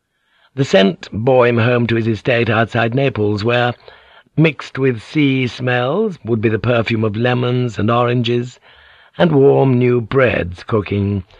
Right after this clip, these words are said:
and pasta and garlic, and abbacchio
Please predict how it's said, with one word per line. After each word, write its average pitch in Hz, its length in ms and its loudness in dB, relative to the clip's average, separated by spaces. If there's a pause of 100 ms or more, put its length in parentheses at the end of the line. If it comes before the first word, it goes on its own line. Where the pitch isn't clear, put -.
(440)
and 127 160 0
pasta 127 420 0
and 127 320 2
garlic, 120 640 -2 (400)
and 127 100 4
abbacchio 113 880 0